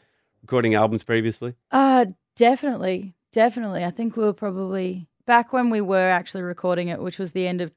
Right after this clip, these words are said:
Speaker 2: twenty twenty-one.
Speaker 1: Yeah, yeah, yeah.
Speaker 2: Musicians weren't actually allowed to get into a room with each other still. So we actually filmed a documentary to go, to go with it, because filming a documentary was legal,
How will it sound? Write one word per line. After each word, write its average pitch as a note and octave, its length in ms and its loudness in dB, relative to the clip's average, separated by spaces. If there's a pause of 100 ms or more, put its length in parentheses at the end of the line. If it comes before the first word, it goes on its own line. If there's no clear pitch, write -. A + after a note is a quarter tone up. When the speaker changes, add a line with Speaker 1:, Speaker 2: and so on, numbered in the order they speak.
(180)
Speaker 2:
twenty F3+ 440 -6 (320)
twenty-one. E3+ 1000 -2
Speaker 1:
Yeah, E2 200 -2
yeah, D#2 120 -2
yeah. D2+ 200 -4 (140)
Speaker 2:
Musicians G3 680 0
weren't E3 300 -4
actually E3+ 380 -6
allowed D3+ 300 -4
to - 80 -20
get D#3+ 140 -6
into E3 260 -8
a E3 80 -2
room D#3+ 220 -4
with E3 120 -4
each E3+ 220 -4
other F3+ 160 -6
still. G3+ 380 -8 (140)
So F3 320 -4
we F#3 280 0
actually F3 360 -2
filmed F3 280 -4
a F3 60 -4
documentary E3 640 -6
to - 100 -12
go, D#3+ 360 -6 (380)
to - 80 -10
go G3 180 2
with A3 180 4
it, G3+ 140 -2
because F#3 560 -4
filming F#3+ 320 -4
a F#3 60 -6
documentary F3+ 580 -6
was E3+ 180 -8
legal, F#3 420 -8